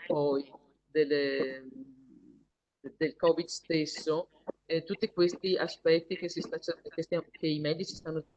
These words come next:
cercando di curare attualmente, ancora non si è capito con esattezza se siano problemi legati al, al virus in sé o se ci sia anche una componente psicologica che porta a queste sequele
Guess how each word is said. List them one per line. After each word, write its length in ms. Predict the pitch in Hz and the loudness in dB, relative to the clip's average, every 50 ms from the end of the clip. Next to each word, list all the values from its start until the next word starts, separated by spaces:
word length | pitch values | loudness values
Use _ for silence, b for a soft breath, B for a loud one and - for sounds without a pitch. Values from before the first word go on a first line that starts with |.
| _ _ | _ _
cercando 400 | - - 143 - - 160 170 170 | -6 -6 -6 -4 -2 -2 -2 -2
di 100 | 165 165 | -2 -2
curare 340 | - 160 160 160 160 165 | 0 0 2 2 2 2
attualmente, 920 | 165 160 - - 165 160 165 156 156 147 147 151 151 - - 180 196 202 - - 180 - | 0 0 2 2 2 2 0 -2 -2 -2 -2 -4 -4 0 0 0 0 0 -6 -14 -10 -4
ancora 400 | - 175 170 - - 196 208 202 | -4 -4 -2 -2 0 0 0 0
non 240 | 190 175 170 170 165 | 0 0 0 0 0
si 180 | - - - | -2 -4 -4
è 80 | 170 170 | -4 -2
capito 600 | - 175 160 - - - 196 196 - - 165 151 | 0 -2 -2 -2 -4 -8 -8 -8 -4 -4 -4 -2
con 160 | - 165 151 | -2 -2 -2
esattezza 920 | 151 156 147 170 180 180 - - - 170 160 156 160 - - - 185 202 214 _ - - - - | -2 0 2 2 0 0 0 0 2 2 2 2 0 -6 -16 -12 -12 -12 -12 _ -18 -20 -20 -18
se 180 | - - - 180 | -12 -6 -4 -4
siano 640 | 175 - - - 196 185 180 170 156 147 147 143 | -4 -4 -4 -2 0 0 2 2 2 0 0 -2
problemi 800 | 147 - 180 165 156 156 - 156 151 151 147 143 147 139 135 139 | 0 2 0 0 2 0 -2 -2 0 0 0 -2 -2 -2 -4 -4
legati 800 | 147 151 151 151 156 151 147 151 147 147 - - - 139 127 127 - _ _ _ _ _ - | -4 -6 -4 -4 0 0 2 0 0 -2 -6 -10 -8 -8 -8 -8 -10 _ _ _ _ _ -4
al, 540 | 139 143 143 143 143 143 139 139 135 139 139 | -2 0 0 2 2 4 4 4 4 2 2
al 180 | - 156 165 156 | 0 -2 -2 -2
virus 380 | - 180 190 170 175 - - | -2 -2 -2 -2 -2 -2 -6
in 140 | - 208 208 | -8 -6 -6
sé 520 | - - - - 170 151 147 156 190 214 - - | -4 -4 -2 2 4 4 6 6 4 2 0 0
o 140 | - 160 170 | 0 2 2
se 460 | 165 - - - 196 190 196 233 - - - | 2 0 2 4 6 6 6 4 4 0 -6
ci 100 | - - | -10 -10
sia 260 | - - - 175 160 | -12 -12 -8 -4 -2
anche 240 | 156 147 156 160 - | 0 0 0 -2 -2
una 120 | 190 175 170 | -2 -2 -2
componente 520 | - 156 151 - 151 147 147 151 - 170 | -4 -6 -8 -6 -6 -6 -4 -4 -6 -8
psicologica 920 | - - - - - - 147 139 139 143 160 165 156 165 165 - 156 139 | -8 -10 -16 -6 -2 0 2 2 4 4 4 2 0 -2 -4 -2 -2 -2
che 120 | - - - | -2 -4 -8
porta 460 | - - 156 139 135 143 - - 175 | -6 -2 0 0 0 0 -2 -4 -8
a 40 | 160 | -8
queste 360 | - - - 151 - - 156 | -8 -8 -12 -12 -10 -10 -10
sequele 680 | - - - 143 - - 147 135 131 127 123 127 131 143 | -8 -6 -6 -8 -8 -6 -4 -2 0 0 0 -2 -4 -6